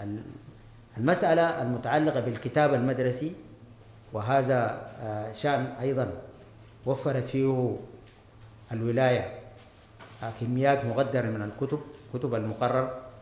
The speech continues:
الجديد، آه، كتب،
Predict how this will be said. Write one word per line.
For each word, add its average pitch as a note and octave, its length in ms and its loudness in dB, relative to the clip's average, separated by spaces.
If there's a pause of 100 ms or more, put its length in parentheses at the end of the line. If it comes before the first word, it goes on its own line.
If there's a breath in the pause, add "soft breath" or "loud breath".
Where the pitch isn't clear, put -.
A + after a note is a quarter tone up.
(460)
الجديد، A#2+ 440 0 (1040)
آه، A2 320 0
كتب، C#3+ 240 2